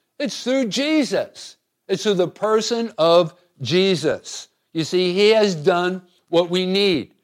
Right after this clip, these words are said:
He dealt with the sin problem. Remember, going back to the original statement, it's sin.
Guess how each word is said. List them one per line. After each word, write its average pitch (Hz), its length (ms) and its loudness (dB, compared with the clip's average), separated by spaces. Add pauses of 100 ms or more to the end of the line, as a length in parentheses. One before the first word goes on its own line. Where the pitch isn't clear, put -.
He 226 260 0
dealt 180 640 2
with 180 160 4
the 190 100 0
sin 208 340 -4
problem. 123 540 -2
Remember, 196 340 -2
going 202 260 -2
back 202 220 0
to 202 80 -2
the 185 160 -2
original 175 460 -2
statement, 202 520 -12 (340)
it's 170 200 -6
sin. 226 480 -6